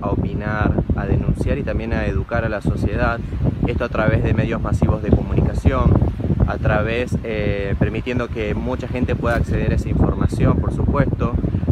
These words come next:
teniendo en cuenta que esto se hace para generar un bien a la sociedad, haciéndolo también, eh, respetando cierta periodicidad, cier-, cierta frecuencia en el tiempo, teniendo en cuenta todo esto y que además el periodismo trabaja con lo que sucede en la actualidad,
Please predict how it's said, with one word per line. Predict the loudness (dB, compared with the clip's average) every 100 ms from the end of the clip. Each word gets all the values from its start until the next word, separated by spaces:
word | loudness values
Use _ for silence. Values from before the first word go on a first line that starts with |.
| 2
teniendo | 0 2 2
en |
cuenta | 2 0 0 -2
que | -2
esto | -2 0 2
se | 2
hace | 0 -2 -4
para | -2 0 0 2 2 2 4 4
generar | 4 2 2
un | 2 2
bien | 4 4 6
a | 6
la | 4
sociedad, | -2 0 4 4 6 4 4 2 0 -2 -2 0
haciéndolo | 2 2 2 2 2
también, | 4 4 4 2 4 2
eh, | 4 2 2
respetando | -2 0 0 0
cierta | -2 -4 -2 -4
periodicidad, | -2 0 0 2 2 4 4
cier-, | 4 4 4
cierta | 4 4 6
frecuencia | 6 6 4 6 6
en | 8
el | 6
tiempo, | 4 0 0 2 4 2 2 2 2 0 -2 -4
teniendo | -2 2 2
en | 2
cuenta | 0 2 4
todo | 4 4 2
esto | 2 2
y |
que | 2
además | 2 2 2 4
el | 2
periodismo | 2 4 4 4 2
trabaja | 2 4 6 6
con | 6
lo | 4
que | 2
sucede | 2 4 4 6 2
en | 2
la | 2
actualidad, | 2 4 4 6 4 4